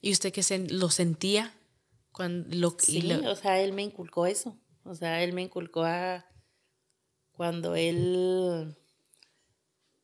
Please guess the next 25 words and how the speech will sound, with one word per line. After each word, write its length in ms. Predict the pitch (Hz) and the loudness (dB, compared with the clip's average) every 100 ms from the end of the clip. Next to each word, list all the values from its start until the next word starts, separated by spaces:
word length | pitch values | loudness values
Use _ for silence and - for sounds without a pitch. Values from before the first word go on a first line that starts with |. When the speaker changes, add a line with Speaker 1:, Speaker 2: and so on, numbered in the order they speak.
| _ _ _ _ _ | _ _ _ _ _
Speaker 2:
cuando 500 | _ 175 170 165 165 | _ -8 -4 0 2
él, 340 | 165 165 170 170 | 2 2 0 -2
este, 460 | 175 - - 165 165 | -4 -6 -6 -6 -4
presentía, 640 | 185 170 165 156 - 180 | -6 -6 -8 -12 -8 -6
yo 180 | 220 202 | -6 -8
creo, 460 | 170 180 254 247 | 2 2 2 -8
no 100 | 190 | -10
sé. 240 | 185 - 277 - _ - _ _ _ _ _ _ _ _ _ | -14 -16 -20 -20 _ -20 _ _ _ _ _ _ _ _ _
Él 220 | - 165 165 | -14 -10 -8
me 160 | 170 | -4
decía, 460 | 175 175 175 175 175 | -2 -4 -4 -6 -6
"Tienes 300 | 180 165 170 | -4 -4 -2
que 80 | 190 | -4
aprender 440 | 170 170 160 165 | -2 -4 -2 -2
a 120 | 170 | -2
esto 540 | 170 180 180 - 190 196 | -2 -4 -8 -10 -8 -4
y, 540 | 185 170 160 156 156 _ _ _ _ | -4 -4 -4 -8 -14 _ _ _ _
y 120 | 165 | -12
tienes 340 | 160 170 165 165 | -6 -4 -4 -6
que 80 | 180 | -8
enfrentar 500 | 170 175 165 160 175 | -8 -8 -8 -10 -8
las 200 | 170 - | -8 -8
cosas 460 | 170 170 196 - | -8 -10 -12 -14
como 260 | - 180 156 | -10 -6 -4
vengan, 360 | 165 196 208 | -4 -6 -14